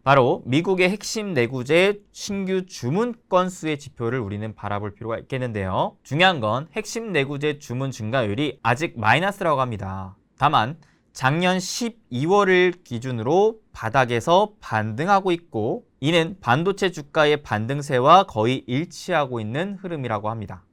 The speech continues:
그렇기 때문에 현재 미국의 핵심 내구재 주문 증가율이 서서히 반등하고 있는 국면에서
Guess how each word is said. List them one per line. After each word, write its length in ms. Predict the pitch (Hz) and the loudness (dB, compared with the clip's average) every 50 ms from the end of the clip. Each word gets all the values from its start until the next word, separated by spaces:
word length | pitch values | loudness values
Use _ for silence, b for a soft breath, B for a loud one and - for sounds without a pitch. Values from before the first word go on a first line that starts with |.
| _ _ _ | _ _ _
그렇기 240 | - 151 190 208 - | 0 2 2 2 0
때문에 540 | - 220 208 202 185 147 139 143 - - _ _ | -4 -4 -2 0 0 0 0 0 -2 -6 _ _
현재 560 | - 214 208 208 202 196 196 196 196 185 151 107 | -8 -6 -4 -4 -2 0 2 2 2 2 0 -2
미국의 420 | 107 135 143 143 185 170 - 185 | -4 -4 -4 -4 -4 -2 -2 -2
핵심 400 | 190 202 - - - - 220 214 | -2 -4 -8 -8 -8 -6 -4 -2
내구재 420 | 185 156 151 156 165 156 160 165 156 | 0 0 0 0 -2 -2 -2 -2 -2
주문 360 | - - - 135 143 147 143 | -4 -6 -6 -4 -4 -4 -4
증가율이 840 | 143 123 117 117 120 117 113 110 113 123 156 170 185 196 214 - - _ _ _ | -6 -6 -4 -2 0 0 2 0 0 2 2 2 2 2 0 -4 -10 _ _ _
서서히 560 | - - 196 208 220 202 170 135 135 165 - _ _ - | -4 0 0 4 6 6 6 4 2 -2 -6 _ _ -8
반등하고 680 | - - 117 113 131 147 180 214 214 214 196 185 180 175 | 0 2 2 4 2 0 -2 2 4 4 4 6 4 0
있는 200 | 165 160 160 151 | 0 -2 -4 -6
국면에서 680 | 135 113 110 123 131 117 104 104 - 147 139 98 - | -6 -6 -4 -4 -2 -2 -4 -2 -2 -2 -2 -2 -4